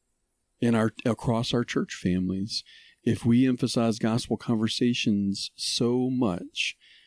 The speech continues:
but we don't talk about what you just talked about, which is a disciple-making life with Jesus. So being a disciple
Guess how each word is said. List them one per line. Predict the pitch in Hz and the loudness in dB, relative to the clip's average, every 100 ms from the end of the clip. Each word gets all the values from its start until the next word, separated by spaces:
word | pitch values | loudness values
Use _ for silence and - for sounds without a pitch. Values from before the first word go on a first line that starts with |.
| _ _ | _ _
but | 120 | 0
we | 104 101 | 2 4
don't | 117 131 226 | 2 0 0
talk | 120 107 | -2 0
about | 98 98 98 | 0 0 0
what | 104 101 - | 0 0 2
you | 113 | 2
just | 110 - | 0 -2
talked | - 95 - | -4 -4 -4
about, | - 101 92 | -4 -2 -2
which | 104 - 107 | -2 -2 0
is | 101 | 2
a | 104 | 0
disciple-making | 98 101 107 107 - 107 107 104 98 | 0 0 0 -2 0 0 -2 -2 -2
life | 98 98 101 - | 0 0 -2 -4
with | 101 110 107 104 | -2 0 0 -4
Jesus. | 110 101 104 - 98 | 0 2 2 0 -4
So | - 104 | 0 0
being | 98 113 120 127 | 0 0 2 2
a | 117 | 0
disciple | 104 104 - 104 104 98 90 92 | 0 0 -2 -2 -2 -2 -2 -4